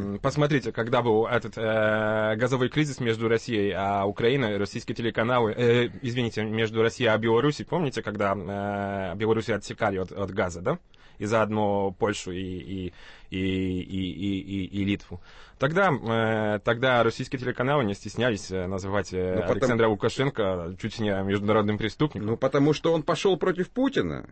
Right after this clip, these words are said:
Speaker 2: а российские каналы просто защищали Путина. Что им ещё делать?
Speaker 1: Ну вот.
Speaker 2: Естественно, логично.
Speaker 1: Ну, вот,
Speaker 2: Ну,
Speaker 1: может
Speaker 2: так
Speaker 1: быть,
Speaker 2: нет,
Speaker 1: это
Speaker 2: ну,
Speaker 1: ответ.
Speaker 2: нет,
Speaker 1: Они
Speaker 2: ну,
Speaker 1: не
Speaker 2: когда
Speaker 1: боятся
Speaker 2: выбор стоит
Speaker 1: Лук-
Speaker 2: Путин или Лукашенко, естественно, за Путина будем,
Speaker 1: Ну,
Speaker 2: а не за Лукашенко.
Speaker 1: договорились.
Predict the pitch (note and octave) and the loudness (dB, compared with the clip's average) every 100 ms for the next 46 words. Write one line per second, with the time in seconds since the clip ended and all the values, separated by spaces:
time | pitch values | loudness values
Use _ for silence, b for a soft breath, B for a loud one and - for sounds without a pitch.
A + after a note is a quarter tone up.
0 | - - E2+ F2 F#2+ G2+ F3+ - - B2+ | -10 0 2 4 2 0 -6 -4 -2 0
1 | A2+ F3 A#3+ D3 D#3 - C#3+ C3+ A#2 - | 2 4 4 4 2 2 0 0 -2 2
2 | F3 D#3 A2 C3+ A#2+ F#2 - B2+ C3 G#2 | 2 2 -2 -2 -2 -2 0 2 2 -2
3 | - F2 F2 C2 A#2 C3 G#2+ A2 C#3+ - | 0 0 0 0 2 2 2 -2 -4 -4
4 | C#3+ G2+ F#2+ G2+ - B2 A#2+ D#3 B3 E3+ | -4 -2 -2 -4 -10 -8 -4 -2 -2 -2
5 | G#2 C3 D3 C#3+ C3 E3 B2 A#2 - F2 | 0 2 4 4 4 4 4 2 2 0
6 | G#2 A#2+ C#3 C#3+ - D3+ D3 D3+ C3+ C#3 | 2 4 6 6 8 8 8 6 8 6
7 | - A#3 A3+ G3 G3+ F#3+ F#3+ F#3 G3+ B3+ | 6 2 4 2 4 2 2 0 0 2
8 | C#4+ C3+ A#2 F3+ A3 G#3 C#3+ - C3 G#2 | 2 0 0 -2 -2 -2 -2 -2 -4 -2
9 | F2 D#2+ E2 D#2 G#2 C#3 F2+ F#2+ F2 F2 | -4 -4 -4 -4 -4 -4 -4 -4 -4 -2
10 | G2+ - D2+ D2+ - C3 C3+ C3 F2 | -4 -4 -8 -6 0 2 4 2 0